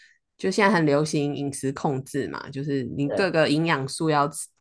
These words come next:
Speaker 1: 各平均分配什么，他，他不是，就是等于是你偷吃步，就是也不用运动，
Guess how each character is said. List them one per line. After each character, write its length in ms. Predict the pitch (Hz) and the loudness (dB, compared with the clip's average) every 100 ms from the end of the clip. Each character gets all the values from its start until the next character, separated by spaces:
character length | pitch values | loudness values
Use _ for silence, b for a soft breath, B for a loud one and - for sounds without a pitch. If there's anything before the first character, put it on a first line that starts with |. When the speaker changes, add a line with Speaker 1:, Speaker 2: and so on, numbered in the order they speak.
| - | -4
Speaker 1:
各 180 | 147 143 - | -4 -4 -6
平 240 | - 139 | 0 0
均 260 | 135 156 160 | 2 0 0
分 240 | 156 135 | 0 -2
配 220 | 143 139 139 | -2 -4 -4
什 100 | - | -6
么， 100 | - | -6
他， 220 | - 160 | -4 -4
他 220 | 160 - 170 | -2 -2 0
不 120 | 135 | -2
是， 220 | - 147 | -4 -4
就 100 | 190 | 0
是 220 | 202 190 | 2 0
等 240 | 185 143 135 | 0 0 0
于 100 | 147 | 0
是 160 | 175 | 0
你 300 | 156 139 135 - - - | 0 0 -2 -10 -20 -4
偷 220 | - 185 | 0 0
吃 260 | - 165 160 | 0 -2 -2
步， 280 | - 160 | -2 -2
就 120 | 147 151 | 0 0
是 240 | 147 143 | -2 -2
也 160 | 139 143 | 2 2
不 100 | 143 | 4
用 180 | 226 269 | 2 4
运 240 | 285 247 | 2 2
动， 300 | 269 262 247 | 2 2 0